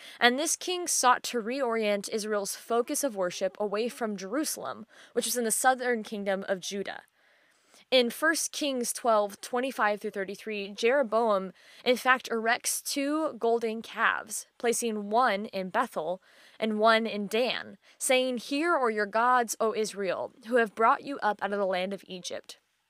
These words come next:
So it's highly possible that the writer of Exodus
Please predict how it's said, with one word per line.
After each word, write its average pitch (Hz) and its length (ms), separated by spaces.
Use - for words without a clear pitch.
So 269 200
it's 247 140
highly 330 360
possible - 680
that 247 120
the 240 140
writer 269 460
of 254 120
Exodus - 680